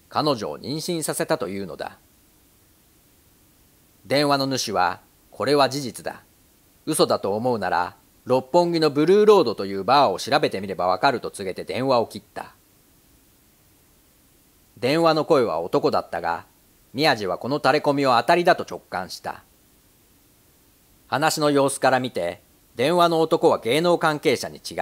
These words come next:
ない。宮地は早速取材を開始した。バーブルーロードに張り込んで、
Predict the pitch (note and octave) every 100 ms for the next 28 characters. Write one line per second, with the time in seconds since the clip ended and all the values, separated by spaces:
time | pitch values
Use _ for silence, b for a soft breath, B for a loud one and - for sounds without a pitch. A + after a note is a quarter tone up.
0 | F#2+ G2 E2 - _ _ _ _ _ _
1 | _ _ _ _ _ _ _ _ _ _
2 | _ - C3+ C#3 G#2 F2 A2 G#2 - D#3+
3 | D#3 C#3+ C#3 C3 A2+ A2 G2+ - - -
4 | E2 - _ _ _ _ _ _ _ _
5 | _ _ _ _ _ _ _ _ _ _
6 | - C#3+ B2+ A2 B2 C#3 C#3+ C3 G2+ F#2+
7 | B2+ A#2+ B2+ G#2 F2 F2